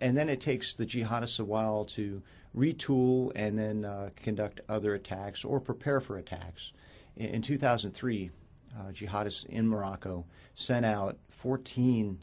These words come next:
suicide bombers against different targets in Casablanca. Uh,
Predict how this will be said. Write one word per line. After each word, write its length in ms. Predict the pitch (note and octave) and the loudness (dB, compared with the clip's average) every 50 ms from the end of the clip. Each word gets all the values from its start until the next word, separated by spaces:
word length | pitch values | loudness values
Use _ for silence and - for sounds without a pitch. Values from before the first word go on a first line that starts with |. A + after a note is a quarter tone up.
| - | -10
suicide 560 | - - - C3 A#2+ A2+ A2+ - G2+ G2 G2 | -10 -4 -2 0 0 0 0 0 -2 -2 -2
bombers 480 | F2+ G2 F#2+ F#2+ F#2+ F#2 F2+ F2 - - - | -4 -4 -4 -4 -4 -4 -6 -8 -10 -10 -10
against 440 | G#2 G2 A2+ A2+ G#2 - - - - | -4 -2 0 0 0 -2 -4 -4 -2
different 460 | B2+ A#2+ A#2+ - A2 G#2+ G2+ - - - - - - - - - | -2 -2 -2 -2 -4 -4 -4 -6 -10 -14 -18 -20 -20 -20 -20 -20
targets 640 | - - - A#2+ A#2 F#2 F#2+ G2 F#2 - - - - - - - - - | -4 0 2 2 2 2 0 -4 -4 -4 -6 -8 -8 -12 -18 -20 -14 -4
in 200 | - B2+ A#2+ A2 | 0 0 0 2
Casablanca. 880 | - A2 G#2 G2+ F#2+ - - F2+ - F#2+ F#2 F2+ E2+ - D2+ G2+ - - - - - - - - - - - - | 2 0 0 0 0 -2 -6 -6 -4 -4 -4 -4 -4 -6 -10 -12 -14 -16 -20 -20 -20 -20 -20 -20 -20 -14 -8 -4
Uh, 360 | G2 G2 G2 F#2+ F#2 F#2 | -2 -2 -2 -2 -2 -4